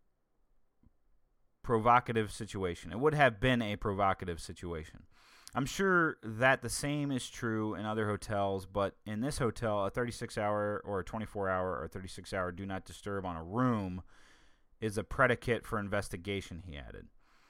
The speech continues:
He also stated that, quote, "We've had to recruit and expand security by tens of millions of dollars to cover every entrance to retain,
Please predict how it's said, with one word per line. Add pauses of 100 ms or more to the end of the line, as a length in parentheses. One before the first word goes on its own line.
(920)
He
also
stated
that,
quote,
"We've
had
to
recruit
and
expand
security
by
tens (440)
of
millions
of
dollars
to
cover
every
entrance
to
retain,